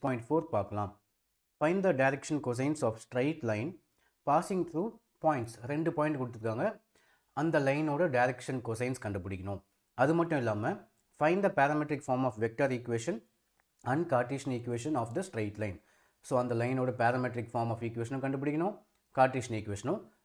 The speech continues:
கண்டுபிடிக்கணும் அப்படின்றாங்க. ஓகேவா? So, ஃபர்ஸ்ட் நம்ம லைன் வரைஞ்சிக்கலாம்.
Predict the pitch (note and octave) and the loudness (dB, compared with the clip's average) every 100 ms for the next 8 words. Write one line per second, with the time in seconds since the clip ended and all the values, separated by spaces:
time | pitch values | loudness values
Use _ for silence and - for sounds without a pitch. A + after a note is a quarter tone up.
0 | _ A2+ G#2+ F#2+ F#2+ G#2 G#2 G2+ G#2+ A2 | _ -2 -2 -4 -4 -4 -4 -4 -4 -2
1 | G#2 F#2+ - A2+ C#3+ F3 F#2 - _ _ | -4 -4 -8 -4 0 0 0 -8 _ _
2 | _ _ _ - A#2 A#2+ - D#3 A#2+ A2 | _ _ _ -6 -4 -4 -2 0 0 0
3 | B2 C3+ G#2+ G#2+ G#2 G#2+ | 0 -2 -2 -4 -4 -2